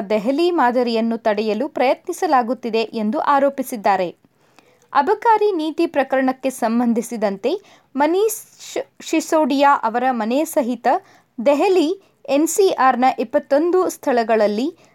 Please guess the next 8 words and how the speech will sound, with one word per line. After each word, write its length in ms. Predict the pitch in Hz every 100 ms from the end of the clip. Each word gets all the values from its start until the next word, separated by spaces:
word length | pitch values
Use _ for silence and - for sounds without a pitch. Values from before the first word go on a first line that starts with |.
| _ 226
ದಾಳಿ 300 | 277 359 415
ನಡೆಸಿರುವ 520 | 330 269 - 247 233
ಸಿ 280 | 254 - 277
ಬಿ 200 | 269 294 220
ಐ 220 | 208 285 - _ _
ಶೋಧ 400 | - 330 359 359
ಕಾರ್ಯಾಚರಣೆ 760 | 427 349 277 269 269 262 220 269
ನಡೆಸುತ್ತಿದೆ. 760 | 311 254 - 262 247 202 190